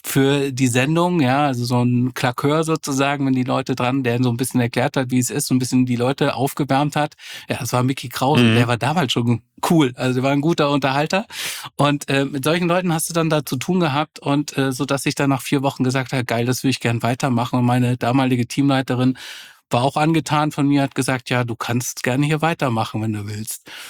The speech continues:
Speaker 1: Wir brauchen auch so Leute, die Bock haben." So, und, äh, dann hab ich gesagt, "Ja, aber, äh,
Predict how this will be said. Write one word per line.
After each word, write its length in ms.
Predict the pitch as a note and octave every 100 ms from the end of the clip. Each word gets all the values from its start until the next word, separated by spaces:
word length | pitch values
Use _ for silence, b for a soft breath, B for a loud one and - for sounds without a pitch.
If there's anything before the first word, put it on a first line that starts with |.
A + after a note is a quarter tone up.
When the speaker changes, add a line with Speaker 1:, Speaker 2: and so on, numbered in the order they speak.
| B
Speaker 1:
Wir 120 | A#2
brauchen 500 | A#2 D3 D#3+ B2+ A#2
auch 180 | A2+ A2+
so 260 | - A#2 A2+
Leute, 320 | B2 B2+ A2+
die 120 | A2+
Bock 280 | G#2 A2 -
haben." 360 | G#2+ A2 G#2 A#2
So, 120 | A2+
und, 460 | A2 G#2+ A2+ G#2+ A#2+
äh, 260 | A2+ A2+ B2 B B B B _
dann 100 | A2
hab 80 | G#2
ich 60 | A#2
gesagt, 320 | A2+ A#2 -
"Ja, 280 | A#2+ C#3+ C3+
aber, 400 | A2+ A#2 A#2 -
äh, 300 | A2+ A2+